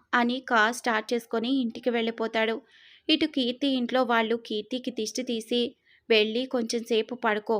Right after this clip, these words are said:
ఎలా ఉందో చూడు మొహం," అంటూ పంపించింది భాగ్య. "శ్రీజ,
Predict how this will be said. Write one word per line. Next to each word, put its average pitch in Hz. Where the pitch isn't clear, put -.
ఎలా 247
ఉందో 262
చూడు 240
మొహం," 220
అంటూ 226
పంపించింది 226
భాగ్య. 214
"శ్రీజ, 247